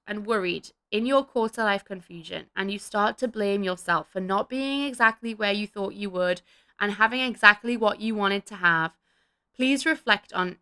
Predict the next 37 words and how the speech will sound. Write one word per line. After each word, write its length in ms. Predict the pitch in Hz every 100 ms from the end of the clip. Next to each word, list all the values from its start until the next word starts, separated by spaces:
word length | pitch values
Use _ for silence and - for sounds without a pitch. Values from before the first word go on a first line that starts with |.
| -
any 260 | 233 320 359
events 440 | 247 185 - -
that 160 | 202 196
have 140 | 202
happened 340 | - 202 220 208
to 100 | 208
you 160 | 185
in 80 | 185
the 100 | 180
last 280 | 185 214 -
few 120 | 240
years 380 | 220 180 170 170
which 200 | 196 190
have 200 | 214 190
meant 380 | 196 196 202 214
that 160 | 233 233
your 180 | 214 220
life 300 | 185 175 -
has 160 | 185
had 260 | - 185 -
to 100 | 196
divert 600 | 196 185 175 170 160 -
onto 440 | 175 170 165 180 170
a 100 | 165
different 580 | 175 165 - 170 160 -
path. 360 | 175 - - -
And 280 | 180 175 - _ - _ _ -
this 260 | 220 254 294
will 180 | 277
hopefully 420 | 240 247 240 233 220
help 460 | - 233 302 -
you 260 | 233 226 247
to 140 | 240
feel 280 | - 226 214
a 120 | 202
bit 220 | 196 196
lighter 640 | 185 180 185 - 190 208